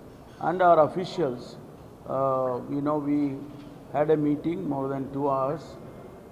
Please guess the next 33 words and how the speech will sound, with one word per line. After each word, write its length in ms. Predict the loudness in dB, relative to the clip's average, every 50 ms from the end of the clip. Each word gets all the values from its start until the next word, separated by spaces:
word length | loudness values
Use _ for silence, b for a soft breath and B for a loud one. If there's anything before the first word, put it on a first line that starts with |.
| -18 -14 -10
and 180 | -8 -6 -4 -4
we 80 | -2
discussed 720 | -2 0 -2 -2 -2 -2 0 0 2 0 -2 -6 -12 -12 -14 -14 -14 -16 -16 -16 -16 -18 -18 -18
so 320 | -16 -14 -6 -2 -2 0 0
many 240 | 0 0 0 0
things. 480 | -2 -2 -4 -6 -6 -8 -10 -12 -14 -16 -16 -18 -18 -18 -18 -18 -16 -16 -16 -14 -10 -6
Uh, 200 | -2 -2 0 0
in 260 | 0 -2 -4 -2 0
fact, 340 | 4 6 6 4 4 0 -2
Justice 680 | -2 -2 -2 -2 -2 0 2 2 2 0 -4 -12 -12 -12 -12 -12 -12 -14 -14 -12 -8
Khanna 680 | -4 0 0 4 6 6 8 8 6 4 2 -2 -6 -6
report, 440 | -6 -4 0 4 4 6 4 4 0 -4 -12 -14 -14 -14 -14 -14 -14 -14 -14 -14 -12 -8
the 100 | -6 -4
recommendations 920 | -4 -4 -2 -2 -2 0 0 0 0 0 -2 -2 -2 -4 -6 -6 -6 -2 -2
of 220 | -2 -2 -2 -4
the 80 | -4 -4 -2 -2
Justice 480 | -2 -2 -2 -2 -4 -6 -6 -6 -6 -6
Khanna's 460 | -6 -4 -2 0 0 -2 -2 -4 -6
report 340 | -8 -8 -6 -4 -4 -4 -4
was 200 | -4 -6 -6 -4
communicated 720 | -4 -4 -2 -2 -2 -4 -4 -6 -6 -8 -8 -8 -8 -10 -10
to 60 | -12 -12 -8
K 120 | -8 -8
C 260 | -8 -8 -8 -8 -8 -8
A, 20 | -8 -6
K 160 | -6 -6 -6 -6 -8
C 100 | -10 -8 -8 -8
A, 920 | -8 -8 -10 -12 -16 -16 -16 -16 -16 -16 -16 -16 -16 -16 -16 -12 -6 -4
and 140 | -2 0 2
we 80 | 4 4
had 80 | 6
asked 340 | 6 6 6 6 4 0 -4
them 220 | -4 -4 -4 -4